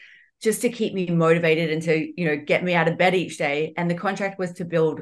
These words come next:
one course for this one company in Australia. I ended up going on and building six courses for that one company in Australia. They just booked me back to back to back to back, and we built all of these courses.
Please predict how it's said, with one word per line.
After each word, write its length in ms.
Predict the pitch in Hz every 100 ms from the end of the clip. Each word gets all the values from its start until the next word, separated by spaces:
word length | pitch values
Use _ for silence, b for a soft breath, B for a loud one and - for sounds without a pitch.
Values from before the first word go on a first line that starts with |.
| -
one 360 | 151 160 165
course 380 | 170 165 147 165
for 120 | -
this 200 | 156 156
one 220 | 156 151 151
company 400 | 151 151 151 143
in 80 |
Australia. 580 | 139 - 143 127 127 165 - B B B B 175
I 140 | 175
ended 180 | 208 226
up 120 | -
going 220 | 196 175
on 80 | 165
and 100 | 156
building 280 | 160 147 147
six 260 | - 254
courses 480 | - 175 160 147 143
for 60 | 165
that 180 | 160 151
one 180 | 156
company 300 | 170 151 151
in 80 | 147
Australia. 340 | 151 160 139 135
They 120 | 151
just 180 | 151 -
booked 180 | 170
me 100 | 165
back 240 | 165 208 233
to 80 | 214
back 240 | 170 -
to 60 | 165
back 220 | 151 -
to 60 |
back, 260 | 180 220 220
and 60 | 175
we 80 |
built 220 | 170 156 156
all 160 | 175 180
of 80 |
these 160 | 170 160
courses. 640 | - 170 170 135 113 -